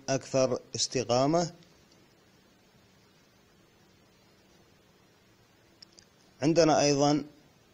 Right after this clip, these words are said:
هذا الغصن سوف نقطعه من هنا ليكون مستقيم وينبت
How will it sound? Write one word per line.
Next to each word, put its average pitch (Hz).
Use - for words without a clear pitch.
هذا 127
الغصن 135
سوف 123
نقطعه 127
من 120
هنا 123
ليكون 117
مستقيم 117
وينبت 117